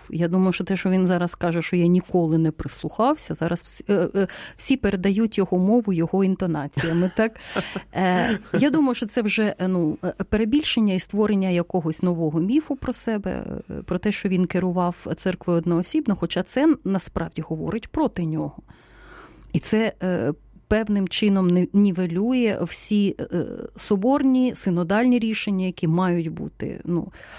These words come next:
Speaker 1: н-, н-, оформлені як все-таки, е, якісь, е, мозковий штурм.
Speaker 2: Мгм.
Speaker 1: І він так натякає, що нічого не було, щоб ви мені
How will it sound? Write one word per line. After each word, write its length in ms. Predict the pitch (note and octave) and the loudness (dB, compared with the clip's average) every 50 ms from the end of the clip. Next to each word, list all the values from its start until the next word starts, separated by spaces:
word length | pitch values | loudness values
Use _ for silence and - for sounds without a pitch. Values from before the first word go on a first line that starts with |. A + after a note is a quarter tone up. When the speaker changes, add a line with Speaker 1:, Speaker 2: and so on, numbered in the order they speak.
| - - - - - - - | -18 -18 -18 -18 -14 -4 0
Speaker 1:
н-, 40 | E3 E3+ E3 D3 - | 2 4 4 2 2
н-, 400 | B2 A#2+ G#2+ F2 G#2 F#2 E2+ D#2+ - | 0 -2 -2 -2 -4 -4 -6 -6 -6
оформлені 680 | - F3 - - G3 F3+ E3+ F3 E3+ E3 E3+ E3+ E3 D#3+ | -4 -4 0 2 2 2 2 2 2 4 4 4 2 2
як 200 | D3+ D3 D3+ D3 | 2 0 -2 -4
все-таки, 540 | - - - E3 - E3 - - D#3+ D#3+ - - | -6 -6 -6 -6 -4 -6 -6 -4 -4 -4 -4 -4
е, 100 | C#3+ - - | -8 -6 -4
якісь, 540 | - E3 D3+ - - E3 D3+ - - - - - | -2 -4 -2 -2 -2 -4 -2 -4 -6 -8 -6 -4
е, 400 | E3 D#3+ C#3+ - - - E2 G1+ - - - - - - - - - - - - - - - - - - - - | -2 -2 -2 -2 -4 -6 -8 -8 -10 -12 -14 -14 -16 -18 -20 -20 -20 -18 -18 -18 -16 -20 -20 -20 -20 -6 0 2
мозковий 480 | F3 F3 F3+ - - - E3 D#3 D#3+ | 4 4 2 0 -4 -6 -4 -2 -2
штурм. 440 | - - - - D4+ E4+ E4 D#4+ D4+ - - - _ _ - | -2 -2 0 2 4 4 6 4 4 2 -2 -18 _ _ -8
Speaker 2:
Мгм. 240 | G#2+ F#2+ G#2 G#2 G#2 - - _ _ - - - - - | -6 -6 -6 -6 -10 -12 -18 _ _ -20 -20 -20 -14 -8
Speaker 1:
І 280 | - D#3+ E3+ E3+ E3 C3 A2 | -4 0 2 4 4 4 4
він 200 | E3+ E3+ A3 G#3 | 2 2 2 2
так 160 | - G3+ F#3 | 2 0 0
натякає, 440 | F#3 F3+ F3 - F3 - - F#3+ F#3 | 0 0 0 -2 -2 -2 0 0 0
що 140 | F3 - F#3 | 0 0 2
нічого 540 | F3 F3+ E3+ G3 G3+ G3+ - G#3 F3+ D#3+ E3 | 2 2 2 2 0 0 0 0 2 2 2
не 100 | E3 E3 | 2 2
було, 220 | E3 F3 G3 A#3+ | 2 0 0 0
щоб 180 | A#3 - G#3 E3+ | 0 -2 -2 -2
ви 80 | F3 | 0
мені 240 | E3+ F3 E3+ D#3+ E3 | 2 2 4 2 2